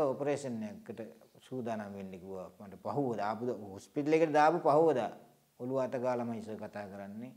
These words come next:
ගත්තා. ඒ මොකුත් නැහැ ඉතින්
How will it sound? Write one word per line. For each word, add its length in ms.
ගත්තා. 540
ඒ 220
මොකුත් 420
නැහැ 280
ඉතින් 240